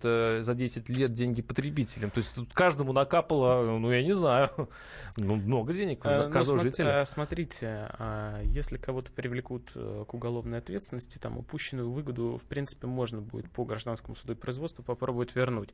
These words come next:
Speaker 2: А что касается перерасчетов и так далее, вообще срок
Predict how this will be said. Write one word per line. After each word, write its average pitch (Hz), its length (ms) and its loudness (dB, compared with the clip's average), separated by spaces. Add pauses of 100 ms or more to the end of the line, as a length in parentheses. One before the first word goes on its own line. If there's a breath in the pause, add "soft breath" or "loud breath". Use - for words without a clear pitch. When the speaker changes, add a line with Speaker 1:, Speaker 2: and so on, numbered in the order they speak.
(500 loud breath)
Speaker 2:
А 113 220 2
что - 180 -2
касается 147 500 2
перерасчетов 143 960 4
и 127 160 -2
так 127 240 0
далее, 139 420 2
вообще 131 520 0
срок - 640 -2